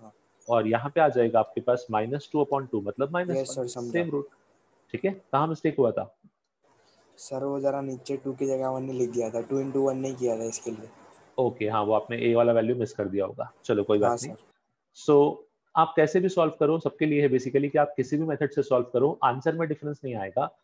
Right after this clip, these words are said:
Speaker 2: सिर्फ आपके method में calculation और logic proper होना चाहिए। सबको clear है ये क्वेश्चन?
Speaker 1: यस sir।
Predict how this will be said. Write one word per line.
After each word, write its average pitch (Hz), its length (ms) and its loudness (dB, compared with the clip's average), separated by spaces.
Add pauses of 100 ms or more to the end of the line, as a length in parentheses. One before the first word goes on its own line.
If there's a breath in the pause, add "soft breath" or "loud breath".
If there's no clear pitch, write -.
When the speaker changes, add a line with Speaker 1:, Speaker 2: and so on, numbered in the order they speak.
(140)
Speaker 2:
सिर्फ 175 240 0
आपके 160 280 2
method 143 400 -2
में 147 80 -6
calculation 135 600 0
और 131 180 0
logic 107 340 0
proper 113 240 0
होना 92 180 -10
चाहिए। - 340 -20 (380)
सबको 139 240 -2
clear 147 260 2
है 165 60 2
ये 170 60 0
क्वेश्चन? 180 420 0 (2500)
Speaker 1:
यस 131 280 2
sir। 120 140 -2